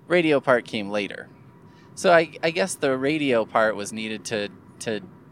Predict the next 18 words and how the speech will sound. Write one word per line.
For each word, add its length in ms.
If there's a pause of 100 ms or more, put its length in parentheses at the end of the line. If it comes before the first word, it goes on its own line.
(260)
differentiate 1000 (760)
the 80
different 380
offerings. 760 (880)
Um, 500 (720)
maybe 280
like 260
the 120
way 260
that, 240
uh, 340
uh, 340
Walmart 520
will 140
use 240
the 80
word 360
super 640